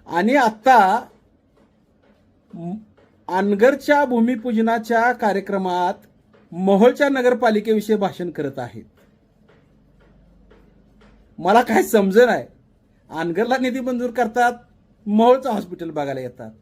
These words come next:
आणि अनगरच्या भूमिपूजनाचं भाषण करतात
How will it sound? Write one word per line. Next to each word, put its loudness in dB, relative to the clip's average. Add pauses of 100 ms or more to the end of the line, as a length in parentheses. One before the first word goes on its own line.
(920)
आणि -6
अनगरच्या 0
भूमिपूजनाचं -2
भाषण 0
करतात 0